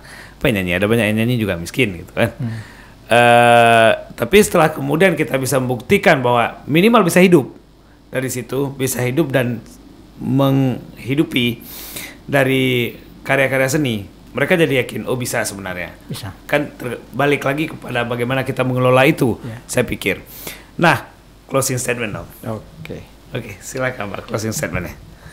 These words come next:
Speaker 2: Ya, eh, sebenarnya dalam closing statement sudah ada dari, ya, mari kita kemudian sebagai masyarakat Aceh,
Speaker 1: Hmm.
Speaker 2: eh,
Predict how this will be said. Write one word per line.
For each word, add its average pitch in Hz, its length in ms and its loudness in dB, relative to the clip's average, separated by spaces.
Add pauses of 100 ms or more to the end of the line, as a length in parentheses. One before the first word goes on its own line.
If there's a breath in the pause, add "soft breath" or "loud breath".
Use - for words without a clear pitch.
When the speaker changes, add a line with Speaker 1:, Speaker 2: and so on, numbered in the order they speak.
Speaker 2:
Ya, 185 560 6
eh, 208 520 8 (280)
sebenarnya 156 480 6
dalam 190 420 4
closing 156 400 -2
statement 165 300 2
sudah 147 260 2
ada 127 220 4
dari, 117 480 0
ya, 135 240 4
mari 160 300 4
kita 180 340 4
kemudian 135 380 6
sebagai 113 540 2
masyarakat 107 440 -2
Aceh, 110 280 -4 (540)
Speaker 1:
Hmm. 82 300 -16 (840)
Speaker 2:
eh, 123 240 -2